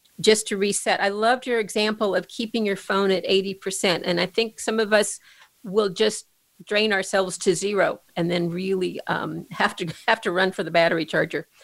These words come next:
So that is wonderful. I know that the well-being is an important part of your program, but so is self-awareness. So let's talk a little bit about self-awareness and how our listeners can,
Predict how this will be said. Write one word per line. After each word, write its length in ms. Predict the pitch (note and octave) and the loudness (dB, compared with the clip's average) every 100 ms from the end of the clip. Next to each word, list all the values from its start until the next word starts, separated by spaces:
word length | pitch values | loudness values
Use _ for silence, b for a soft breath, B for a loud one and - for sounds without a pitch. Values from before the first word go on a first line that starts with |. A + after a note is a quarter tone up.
| B B - | B B -16
So 340 | - - C#4 A3+ | -10 -4 -2 0
that 300 | A3+ A#3+ D4 | 0 0 0
is 260 | B3 A3+ | -2 -4
wonderful. 600 | G#3 A3+ C4+ C4 - G#3+ - | -2 0 2 0 0 0 2
I 100 | A3 | 0
know 400 | A3+ B3 C#4 D4+ | 2 0 0 0
that 320 | C4 A#3 A3 - _ _ - G#3 | 0 0 -2 -10 _ _ -20 -10
the 100 | C4 | -6
well-being 560 | G#3 A#3 A#3 A#3+ C4+ C4+ | 2 2 4 2 0 0
is 120 | A3 | 0
an 60 | G#3 | -2
important 280 | - G#3 | -2 0
part 120 | G#3+ G#3 | 2 2
of 40 | |
your 100 | G2 | 2
program, 300 | - G3 G3 b b b _ | 0 0 -2 b b b _
but 120 | G#3+ | -4
so 300 | - - C4+ | -2 2 2
is 140 | D#4+ - | 2 0
self-awareness. 720 | A#3+ A3+ A3 G3+ G3+ F#3+ E3 | 2 2 0 2 2 2 -2
So 460 | - G3 F#3+ F3+ - _ - _ - | -4 -2 -2 -2 -10 _ -20 _ -4
let's 500 | G3+ C4 - - - - | 2 2 2 -8 -16 -6
talk 260 | - A#3 | 2 2
a 60 | A#3 | 2
little 260 | G#3 G#3+ G3+ | 0 0 0
bit 140 | F#3+ | 0
about 320 | F3+ F3 - | 2 0 -2
self-awareness 840 | - - G3 F#3+ F3+ F3+ F3+ D#3 - | -4 2 2 2 0 2 2 0 -2
and 100 | F3 | -2
how 100 | F#3+ | 2
our 160 | F#3 | 2
listeners 440 | F3+ F3 - F3 - | 0 -4 -6 -8 -8
can, 440 | - E3+ D#3+ D#3+ | -6 -6 -6 -10